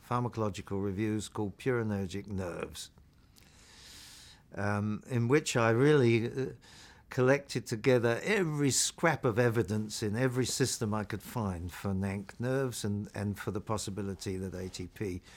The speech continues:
was the transmitter in these nerves. But, unfortunately,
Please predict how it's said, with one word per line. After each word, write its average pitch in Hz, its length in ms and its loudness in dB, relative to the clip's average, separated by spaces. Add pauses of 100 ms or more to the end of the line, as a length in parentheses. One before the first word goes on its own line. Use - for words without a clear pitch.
(300)
was 110 200 -6
the 101 100 -6
transmitter 87 680 -6
in 85 200 -10
these 85 260 -10
nerves. 85 480 -12 (1300)
But, - 400 0
unfortunately, 107 1040 -2